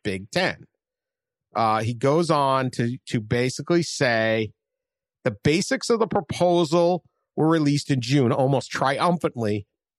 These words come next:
before the three first-year Power Five commissioners,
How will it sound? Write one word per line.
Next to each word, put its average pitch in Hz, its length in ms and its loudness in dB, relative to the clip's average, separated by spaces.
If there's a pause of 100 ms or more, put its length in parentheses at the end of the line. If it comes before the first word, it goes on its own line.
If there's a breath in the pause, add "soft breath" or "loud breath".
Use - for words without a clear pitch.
(160)
before 160 360 0
the 160 100 2
three 185 440 -2
first-year 180 680 0
Power 160 360 0
Five 160 320 0
commissioners, 131 760 -4